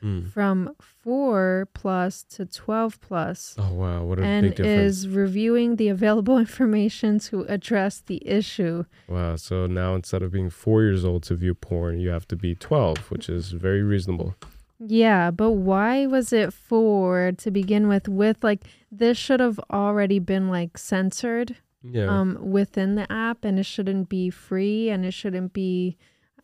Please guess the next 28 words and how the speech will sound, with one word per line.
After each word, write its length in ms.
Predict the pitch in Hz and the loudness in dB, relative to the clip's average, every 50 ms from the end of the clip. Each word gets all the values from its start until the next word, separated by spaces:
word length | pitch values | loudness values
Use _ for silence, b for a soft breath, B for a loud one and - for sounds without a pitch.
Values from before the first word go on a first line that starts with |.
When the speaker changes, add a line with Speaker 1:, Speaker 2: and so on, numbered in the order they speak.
| _ _ - | _ _ -8
Speaker 2:
uh, 60 | 202 196 190 185 180 180 175 180 | -6 -4 -2 -2 -2 -2 -2 -2
I 80 | 196 247 | -2 -2
don't 200 | 269 277 226 185 | 0 0 2 2
know, 120 | 185 180 | 2 0
it 80 | 170 175 | 0 -2
shouldn't 240 | - - 262 277 302 | -4 -2 -2 0 0
even 260 | 294 247 202 190 180 | 0 0 0 0 0
be 200 | 165 175 190 220 | 0 0 0 0
there, 460 | 220 190 180 170 170 170 175 196 185 - - | -2 -2 -2 -2 -2 -2 -2 -4 -6 -8 -8
I 60 | - | -6
Speaker 1:
Right. 100 | 104 - - | -6 -4 -2
Speaker 2:
guess. 400 | 127 107 - 208 196 - - - | 0 0 2 2 0 -2 -2 -2
I 80 | 208 | -2
mean, 280 | 208 208 202 196 196 190 | 0 0 0 0 0 0
I 100 | 190 190 | -2 -2
don't 160 | 185 175 170 | -2 -2 -2
know. 260 | 170 165 170 170 180 - _ - | -2 -2 -2 -4 -4 -6 _ -4
Speaker 1:
An 120 | 110 107 | -4 -2
app 280 | - 101 110 110 113 - | 0 2 2 2 2 0
that 500 | 110 90 98 98 101 113 117 113 - 101 | 0 0 2 2 2 2 2 0 -4 -4
big, 420 | 98 92 87 92 104 110 117 110 - - _ | -2 0 0 2 0 -2 -4 -8 -12 -12 _
you 160 | - 98 101 | -4 -2 0
know, 160 | 98 95 98 - | 2 2 2 0
a 300 | - 95 95 95 92 90 | 2 0 0 0 0 -2
company 420 | - - 117 117 107 107 95 92 | -2 -2 -2 0 0 0 0 0
rather 320 | 90 90 87 87 87 90 | 0 0 -2 -2 -2 -4
that 300 | 87 92 95 98 104 104 107 101 - - | -4 -2 -2 -2 -2 -2 -4 -8 -10 -14
large, 640 | 92 90 87 87 85 90 98 107 117 117 110 - | -14 -8 -6 -4 -2 0 0 0 0 -2 -6 -8